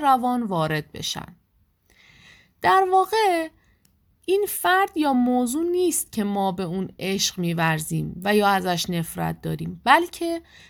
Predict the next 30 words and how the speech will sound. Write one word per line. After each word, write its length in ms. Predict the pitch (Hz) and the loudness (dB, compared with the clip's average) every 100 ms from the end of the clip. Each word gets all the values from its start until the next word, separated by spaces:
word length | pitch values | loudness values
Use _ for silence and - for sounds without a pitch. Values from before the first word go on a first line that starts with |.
| _ - | _ 0
بخشی 440 | 285 294 - 330 | 0 0 -6 -2
از 280 | 330 294 247 | -2 -2 0
روان 560 | 226 208 214 254 277 294 | 2 2 2 0 0 -4
خود 300 | - 285 294 | -4 -4 -2
ماست 640 | 294 302 262 - - _ | 0 2 2 0 -4 _
که 80 | 214 | -8
بر 220 | 196 196 | -2 -2
اون 140 | 226 240 | -2 -4
فرد 460 | - 208 175 165 | -4 -2 -2 -4
یا 140 | 185 190 | -6 -6
اون 320 | - 294 339 | -4 -2 -2
موضوع 480 | 311 277 240 262 254 | 0 0 -2 -4 2
افکنده 600 | 190 180 - 185 175 185 208 | 2 2 -2 -2 -2 0 -2
شده 440 | - 156 147 143 - - - - - | -2 -4 -6 -8 -12 -20 -20 -8 0
و 40 | |
اون 280 | 196 240 208 | 2 2 0
رو 100 | 170 | 0
به 100 | 170 | -2
صورت 540 | - 185 202 208 170 | -4 -2 -4 -2 -4
زیبا 580 | 165 170 180 175 214 277 | -4 -4 -4 -4 -2 0
و 100 | 247 | 0
یا 200 | 185 170 | 0 0
زشت 420 | 175 160 143 - | 0 -2 -2 -4
می‌بینیم. 420 | 156 135 123 - - _ _ _ _ _ _ _ _ _ _ _ | -4 -6 -8 -10 -14 _ _ _ _ _ _ _ _ _ _ _
در 160 | 269 320 | 2 4
اینجا 300 | 320 330 381 440 | 4 0 -2 0
مهمه 580 | 349 262 330 349 240 180 | 0 -2 -2 0 2 0
که 380 | 165 - 156 127 _ _ _ - | -2 -4 -6 -6 _ _ _ -6
بتونیم 600 | 302 - 214 170 156 165 | -4 -2 -2 0 -2 -4
پدیدهٔ 540 | - 214 196 214 320 | -4 -2 -2 -4 -4